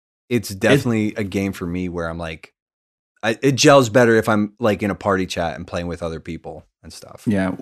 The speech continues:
Speaker 2: well, it, it's a difficult game too, and it's frustrating. You know,
Speaker 1: Mm-hmm.
Speaker 2: It, it,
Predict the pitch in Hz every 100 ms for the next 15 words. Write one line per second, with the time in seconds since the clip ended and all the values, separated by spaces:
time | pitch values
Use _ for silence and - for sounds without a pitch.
0 | - 120 110 117 - 101 110 90 113 123
1 | 101 92 95 104 92 104 92 - - 104
2 | - 101 92 92 110 95 92 90 90 95
3 | - 95